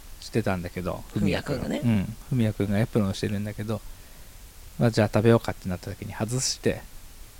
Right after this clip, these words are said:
Speaker 1: それをきれいに畳んで、椅子の背もたれにかけて、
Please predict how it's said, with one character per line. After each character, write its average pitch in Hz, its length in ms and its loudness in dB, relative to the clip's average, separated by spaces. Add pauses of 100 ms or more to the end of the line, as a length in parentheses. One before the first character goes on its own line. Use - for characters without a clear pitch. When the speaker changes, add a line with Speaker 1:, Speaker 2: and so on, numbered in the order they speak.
(120)
Speaker 1:
そ 117 160 0
れ 117 80 6
を 113 260 2 (540)
き 175 120 2
れ 156 120 8
い 110 60 4
に 110 120 -6
畳 110 380 -4
ん 107 40 -2
で、 101 200 -4 (220)
椅 - 40 -8
子 - 120 -2
の 165 120 6
背 156 140 0
も 156 140 4
た 110 120 4
れ 101 100 0
に 117 140 -6
か 131 140 -4
け 123 140 -4
て、 - 240 -10